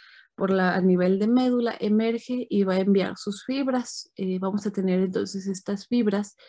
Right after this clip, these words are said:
que van desde el corazón, pulmones, eh, en, a nivel de estómago, en hígado, eh, s-, riñón, vaso, mm, a nivel de entonces colon, proximal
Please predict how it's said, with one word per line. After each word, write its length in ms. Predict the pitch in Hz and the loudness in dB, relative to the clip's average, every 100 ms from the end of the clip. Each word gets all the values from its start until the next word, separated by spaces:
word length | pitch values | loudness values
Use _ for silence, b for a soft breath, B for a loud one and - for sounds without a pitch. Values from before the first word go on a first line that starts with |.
| B B B _ | B B B _
que 120 | 190 | 0
van 420 | 185 185 196 202 196 | 4 4 4 4 4
desde 420 | 190 180 170 175 | 2 2 0 0
el 160 | 170 | -2
corazón, 880 | - 170 170 - 214 226 240 269 285 _ _ | -2 0 0 -2 2 4 4 4 -2 _ _
pulmones, 920 | - 190 185 196 214 240 247 269 - - | 0 2 4 4 4 4 2 -4 -12 -10
eh, 420 | 185 170 165 170 170 _ _ _ _ - | -6 -4 -4 -6 -10 _ _ _ _ -4
en, 260 | 190 170 | 0 0
a 60 | - | 4
nivel 460 | 180 180 180 196 190 | 4 4 4 2 4
de 400 | 202 190 190 - b b b b | 2 2 -4 -10 b b b b
estómago, 840 | 202 - - 254 285 302 294 302 311 | -8 -4 2 4 6 6 6 4 2
en 680 | - 208 185 175 175 175 - - | 2 2 2 2 2 0 -4 -6
hígado, 720 | 269 302 294 294 330 392 - - | -2 0 0 0 0 0 -4 -4
eh, 480 | 185 175 175 180 185 | -2 -2 -4 -6 -10
s-, 340 | - - - _ _ b b b | -12 -14 -16 _ _ b b b
riñón, 640 | - 202 196 214 233 277 - | 0 2 4 6 4 2 0
vaso, 680 | 190 180 254 285 - 453 _ _ _ _ 202 | 0 4 4 2 -4 -4 _ _ _ _ -4
mm, 420 | 196 185 175 175 - b b - | -2 0 0 -4 -8 b b 2
a 80 | |
nivel 400 | 196 190 190 208 | 4 6 4 4
de 80 | 214 | 4
entonces 440 | 208 214 208 220 - | 2 0 -2 -4 -4
colon, 460 | 220 254 302 359 | 0 2 2 0
proximal 680 | 254 214 208 - 190 208 | 0 -2 -2 -2 0 0